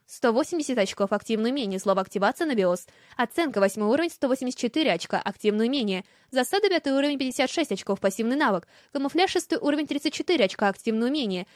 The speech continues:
лидер Орды шестой уровень, сорок пять очков, пассивный навык, манипуляции шестой уровень, двенадцать очков, пассивный навык, работа языком пятнадцатый уровень, двести пятнадцать очков, пассивный навык,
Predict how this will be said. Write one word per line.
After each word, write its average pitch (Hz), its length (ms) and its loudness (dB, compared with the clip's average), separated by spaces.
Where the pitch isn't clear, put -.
лидер 311 300 0
Орды 262 280 2
шестой 320 320 -2
уровень, 285 320 0
сорок 320 240 0
пять 285 200 0
очков, 196 320 -4
пассивный 220 400 0
навык, 202 280 0
манипуляции 269 540 0
шестой 330 300 0
уровень, 311 240 2
двенадцать 285 340 -2
очков, 294 340 0
пассивный 254 400 0
навык, 214 340 0
работа 285 340 4
языком 262 300 0
пятнадцатый 349 400 -2
уровень, 320 180 2
двести 277 240 -2
пятнадцать 320 320 -2
очков, 302 300 -2
пассивный 285 340 -2
навык, 208 320 -2